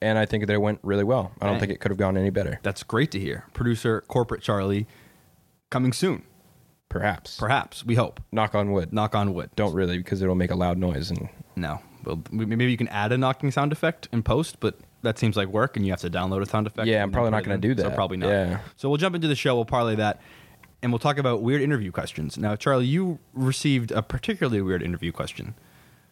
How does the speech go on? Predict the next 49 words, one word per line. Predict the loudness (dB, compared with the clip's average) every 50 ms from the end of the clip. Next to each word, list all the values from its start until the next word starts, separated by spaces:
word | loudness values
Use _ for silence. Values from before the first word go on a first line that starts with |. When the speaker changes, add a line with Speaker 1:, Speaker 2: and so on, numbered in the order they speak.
| _ _ _ _ _ _ _ _ _ _ _ _ _
Speaker 1:
I | 0 0
didn't | 0 0 -2
think | -2 0
it | 0
was | 0 0
particularly | 0 -2 -2 0 0 2 2 2 2 2
weird | 0 0 2 4 4 4 4 2 0
because, | -2 0 0 0 2 2
like, | 2 0 0 0 -2
Speaker 2:
Just | -4 -4 -2 0
interesting | 0 0 0 0 -2 -2 0 0 2
and | 2
Speaker 1:
it | 0
Speaker 2:
surpri- | -2 -2 -4
Speaker 1:
pertains | -4 -2 0 0 2 2 2 2
a |
lot | 2 4 2 2 2 0
to | -2 -2
Speaker 2:
Yeah. | 0 0
Speaker 1:
the | -2
job, | -2 0 0 2 2 2 0 -2 -4 -8 -20 -20 -20 _ _ -2
but | 2
it | 2
was | 2 2 0
just, | -4 -2 0
like, | 2 2 2 0 -2 -10 _ _ _ -4
it | -2
was | -2 0
more, | 2 2 2 2 2 0 -2 -2
I | -4 -2
told | 0 -2 -2 0
you | 0 0
about | 0 0 0
it | 0
'cause | 0 0 0 0
it | 0 0
was | 0 0
the | 0 0
way | 2 2 2 2
that, | 0 0 -2 -4 -6 -12 _ _
<laughs> | -12 -12 -12 -12 -16 -20 -20 _ _ -2
like, | 0 0 0 0
he | 0 -2 -4
phrased | -4 -4 -6 -4 -2 -2 -2 0 0 2
it. | 2 2 2 -2 -8 -20 _ _ 0
Speaker 2:
Yeah. | 2 2 2 2 0 -4 _ _ _ -2
Speaker 1:
This | 0 0 2
is, | 2 2 4
like, | 4 2 2 0 -6